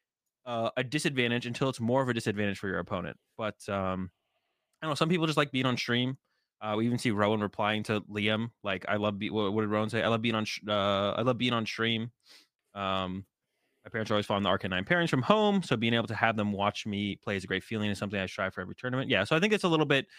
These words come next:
overall, it is a, a competitive disadvantage. Everyone knows your deck, your tech cards, um, or at least that information is now out there, whereas otherwise it wouldn't have been. You are playing in a more, a less comfortable environment, but for some people that doesn't really matter as much. It sounds like Rowan is one of those players where, like, playing on stream is the same thing as sitting down and playing against your opponent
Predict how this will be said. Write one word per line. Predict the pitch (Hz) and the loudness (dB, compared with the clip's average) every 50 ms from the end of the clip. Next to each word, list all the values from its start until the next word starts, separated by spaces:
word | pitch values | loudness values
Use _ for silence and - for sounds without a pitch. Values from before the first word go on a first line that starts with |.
| - - - | -20 -8 -6
overall, | 220 247 208 202 185 180 175 | -2 0 4 4 6 6 4
it | 156 147 - | 4 2 0
is | - 143 143 139 127 135 | 0 2 2 2 2 2
a, | 120 120 - - | 0 0 0 -2
a | 120 | -2
competitive | - 127 131 117 104 98 | 0 0 0 0 0 -2
disadvantage. | 101 - 101 92 90 87 - - | -6 -8 -6 -6 -6 -6 -6 -4
Everyone | 120 120 123 117 117 | -2 -2 0 2 2
knows | 113 104 101 | 2 2 0
your | 101 98 | 0 -2
deck, | 110 151 170 165 - - - - _ _ | 0 0 0 0 -2 -4 -14 -20 _ _
your | 107 110 | -14 -10
tech | - - 139 - - | -6 -6 -6 -4 -4
cards, | - 139 135 131 131 131 123 123 - - - _ _ _ _ _ _ _ - | -2 0 2 2 2 0 -2 -4 -10 -14 -16 _ _ _ _ _ _ _ -6
um, | 107 107 104 - | -4 -2 0 2
or | 117 123 | 2 2
at | |
least | 127 123 | 2 4
that | - 135 | 2 2
information | 104 113 135 127 120 113 - 117 | 2 2 2 2 0 0 0 0
is | 104 110 | 0 0
now | 117 104 92 - | 0 0 0 0
out | - 113 123 123 - | 0 0 0 0 0
there, | 135 131 120 | 0 0 2
whereas | 110 104 101 | 2 2 2
otherwise | 110 107 107 101 101 95 | 2 2 2 2 0 0
it | 95 90 | -2 -2
wouldn't | 104 117 120 120 | 0 0 2 2
have | 120 117 | 2 2
been. | 123 123 123 123 120 123 - _ - - - _ _ - | 2 2 2 2 0 -2 -6 _ -18 -20 -20 _ _ -8
You | 139 | -8
are | 139 | -6
playing | - 165 156 147 | -4 -2 -2 0
in | 143 135 | 2 2
a | 120 | 2
more, | 113 113 117 120 - | 4 2 2 2 0
a | 113 | 0
less | 113 113 120 127 127 - | 0 2 2 2 2 0
comfortable | - - 135 127 - 120 127 123 117 | -2 -2 -2 -2 -2 0 0 0 2
environment, | 110 101 104 107 120 147 180 135 139 | 2 2 4 4 4 2 0 0 0
but | - 180 - - - _ | -2 -2 -2 -4 -10 _
for | - 180 | -10 -4
some | - - 208 202 | -2 0 0 0
people | - 208 180 175 160 | 0 0 0 2 2
that | 151 139 | 2 2
doesn't | - 139 - - | 2 -2 -4 -2
really | 113 120 110 | 0 0 2
matter | 104 110 117 110 104 | 4 4 4 4 2
as | 104 101 | 0 0
much. | 98 101 - | -2 -4 -4
It | 110 - | -2 -2
sounds | 131 123 | 0 0
like | 120 113 98 | 0 0 0
Rowan | 107 107 117 117 113 | 2 2 2 2 2
is | 110 - | 0 0
one | 113 110 | 0 0
of | 107 | 0
those | 107 101 - | 0 -2 -2
players | - 139 147 139 113 107 | -2 -2 0 0 0 2
where, | 113 110 | 2 2
like, | 107 104 | 0 0
playing | - - 120 117 | 0 -2 -2 -2
on | 110 104 | -2 -2
stream | 101 - 120 107 | -2 -2 -4 -2
is | 104 | -2
the | 104 101 | -4 -4
same | - 117 107 | -4 -4 -2
thing | 113 107 | -2 -2
as | 101 - | -2 -2
sitting | - 110 104 | -2 -2 0
down | 101 104 98 | 0 0 0
and | 95 95 | -2 -2
playing | - 104 98 | -4 -4 -2
against | 98 98 95 | -2 -4 -4
your | 101 92 | -4 -4
opponent | - 104 98 98 92 - | -4 -2 -4 -4 -6 -8